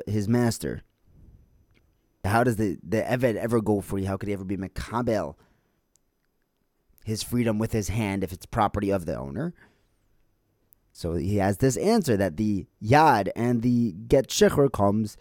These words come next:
simultaneously. So too by the woman, she gets her chotzer and the get simultaneously.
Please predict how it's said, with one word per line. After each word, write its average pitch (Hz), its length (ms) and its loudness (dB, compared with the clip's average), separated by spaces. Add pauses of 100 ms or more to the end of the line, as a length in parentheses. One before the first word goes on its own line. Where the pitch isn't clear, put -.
(160)
simultaneously. 98 920 0 (1500)
So 104 180 -2
too 120 120 -6
by 98 140 -2
the 123 120 -2
woman, 185 420 2
she - 180 -4
gets 127 240 0
her 107 300 4 (240)
chotzer 110 440 4
and 107 280 0
the 110 60 2
get 98 280 2
simultaneously. 76 800 -6